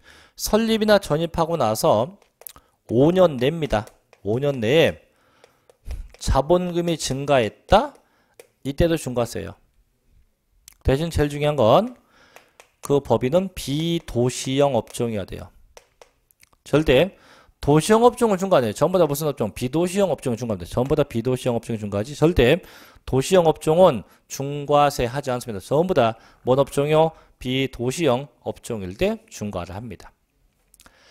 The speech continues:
하지만 이런 요건 다 갖췄어도요. 자, 중과하지 않는 경우도 있어요. 언제냐? 첫째,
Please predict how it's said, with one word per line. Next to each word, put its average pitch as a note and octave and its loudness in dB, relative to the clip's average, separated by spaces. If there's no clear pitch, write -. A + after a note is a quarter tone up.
하지만 A3+ 4
이런 A3+ 6
요건 A#3+ 2
다 G#3+ 2
갖췄어도요. F3 2
자, A2+ 0
중과하지 A3 2
않는 F3+ 0
경우도 A3+ -2
있어요. A#2 0
언제냐? C#3 2
첫째, - 0